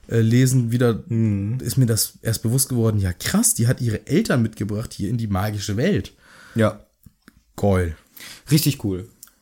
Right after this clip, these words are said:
Speaker 2: Neben Hermine kommen dann auch noch die Weasleys und sind komplett besorgt. "Oh, Harry,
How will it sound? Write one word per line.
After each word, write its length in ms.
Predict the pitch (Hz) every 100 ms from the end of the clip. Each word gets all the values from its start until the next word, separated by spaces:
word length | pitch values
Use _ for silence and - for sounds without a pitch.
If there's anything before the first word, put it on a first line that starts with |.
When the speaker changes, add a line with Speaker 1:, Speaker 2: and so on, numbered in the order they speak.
| _ _ -
Speaker 2:
Neben 280 | 131 156 151
Hermine 580 | 143 156 170 151 123
kommen 260 | - 135 127
dann 140 | 117
auch 120 | 107 117
noch 120 | 107
die 180 | 110 120
Weasleys 440 | 190 190 165 147
und 100 | 135
sind 160 | 131 123
komplett 400 | 147 143 139 -
besorgt. 500 | 120 127 135 127 101
"Oh, 40 |
Harry, 640 | 110 147 156 156 156 147